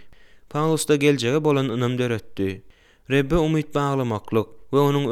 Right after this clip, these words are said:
öz wadalaryny ýerine ýetirjekdigine bolan ynam Paulusa kynçylyklara hem şowsulluklara ynam pozisiýasyndan garamagy mümkinçilik berdi. Galatiýalılar beş on, ikinji Salonikalılar üç dört,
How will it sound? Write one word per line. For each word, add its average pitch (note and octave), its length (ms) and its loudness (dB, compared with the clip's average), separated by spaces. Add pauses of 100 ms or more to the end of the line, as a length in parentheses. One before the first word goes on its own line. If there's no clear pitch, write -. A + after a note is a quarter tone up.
öz D#3+ 100 4
wadalaryny D3 580 0
ýerine C3+ 320 0
ýetirjekdigine C3 720 -2
bolan B2 260 0 (100)
ynam B2+ 260 0 (280)
Paulusa C#3+ 440 2
kynçylyklara C#3 720 0
hem A#2+ 160 -4
şowsulluklara C#3 680 0 (100)
ynam D3 160 0
pozisiýasyndan B2 920 -4 (280)
garamagy B2 560 0
mümkinçilik A#2 580 -6
berdi. F#2+ 460 -2 (760)
Galatiýalılar B2+ 800 0
beş B2 380 0
on, A2 380 0 (300)
ikinji C3+ 340 -2
Salonikalılar C3+ 760 0
üç - 340 -6
dört, A2 280 0